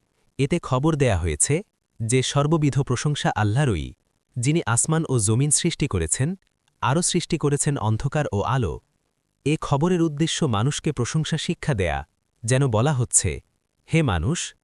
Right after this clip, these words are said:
তোমরা তার জন্যই যাবতীয় হামদ ও শুকর নির্দিষ্ট করো, যিনি তোমাদেরকে সৃষ্টি করেছেন,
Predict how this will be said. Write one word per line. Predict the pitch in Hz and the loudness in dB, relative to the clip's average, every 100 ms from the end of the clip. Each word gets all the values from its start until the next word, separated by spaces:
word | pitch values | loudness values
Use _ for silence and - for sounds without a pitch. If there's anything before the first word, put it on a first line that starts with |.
| _ | _
তোমরা | 143 156 | 0 0
তার | - 127 120 | 2 2 4
জন্যই | 143 160 165 | 2 2 2
যাবতীয় | 117 110 117 135 | 2 2 2 0
হামদ | - 139 156 147 | 0 0 0 0
ও | 110 | -2
শুকর | - 139 170 151 | 0 0 0 2
নির্দিষ্ট | 120 123 156 - | 2 2 -2 0
করো, | 127 82 82 165 - _ _ | -2 0 0 -2 -6 _ _
যিনি | 117 139 156 | 2 2 4
তোমাদেরকে | 131 143 147 143 | 2 2 0 -2
সৃষ্টি | 151 - 170 - | -2 -2 -2 -2
করেছেন, | 113 87 - 131 175 | 0 0 0 0 -4